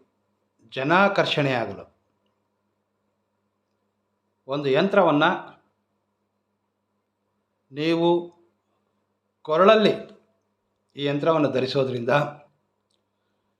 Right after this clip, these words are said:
ಧನಾಕರ್ಷಣೆಯಾಗಿ ಆರ್ಥಿಕ ಸಮಸ್ಯೆಗಳಿಂದ ಹೊರಬರ್ತೀರಿ. ಮುಖ್ಯವಾಗಿ ಪ್ರತಿಯೊಬ್ಬ ಮನುಷ್ಯನಿಗೂ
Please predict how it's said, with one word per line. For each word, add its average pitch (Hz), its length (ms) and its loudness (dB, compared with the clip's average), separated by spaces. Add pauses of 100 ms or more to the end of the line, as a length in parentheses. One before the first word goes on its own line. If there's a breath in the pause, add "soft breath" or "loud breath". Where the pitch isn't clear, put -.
(880)
ಧನಾಕರ್ಷಣೆಯಾಗಿ 170 1300 2 (1500)
ಆರ್ಥಿಕ 220 520 0
ಸಮಸ್ಯೆಗಳಿಂದ 175 680 2
ಹೊರಬರ್ತೀರಿ. 139 680 0 (1300)
ಮುಖ್ಯವಾಗಿ 196 680 2 (2500)
ಪ್ರತಿಯೊಬ್ಬ 247 560 2
ಮನುಷ್ಯನಿಗೂ 226 580 4